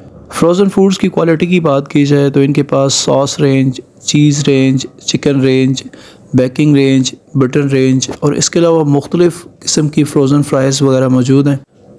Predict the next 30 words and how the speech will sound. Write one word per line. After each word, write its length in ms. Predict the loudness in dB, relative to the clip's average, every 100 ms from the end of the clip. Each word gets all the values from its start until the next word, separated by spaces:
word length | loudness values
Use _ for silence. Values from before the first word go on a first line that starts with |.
| -4
सी 280 | 0 2 2
फूड 320 | 2 2 4
range 260 | 2 2
की 120 | 0 0
बात 300 | 0 -2 -2
की 140 | -2
जाए, 280 | 0 0 0 -2
इसके 220 | -4 -2
अलावा 240 | 0 2 2
देसी 320 | 2 0 0
घी 180 | 2 0
की 140 | 0 0
बात 260 | 0 -2
की 160 | -2 -2
जाए 260 | 2 0 0
तो 120 | 0
इस 300 | 0 -2 -4
तरह 180 | -2 0
की 180 | 2 2
मुख्तलिफ 500 | 2 2 0 0 0
जो 140 | 2 4 2
frozen 400 | 2 0 2 0
foods 340 | 0 0 0 0
वगैरह 280 | 2 2
हैं 60 | 2
वो 160 | 2 2
इनके 220 | 0 -2
पास 260 | -2 -2 0
मौजूद 380 | -2 2 2
हैं। 100 | 2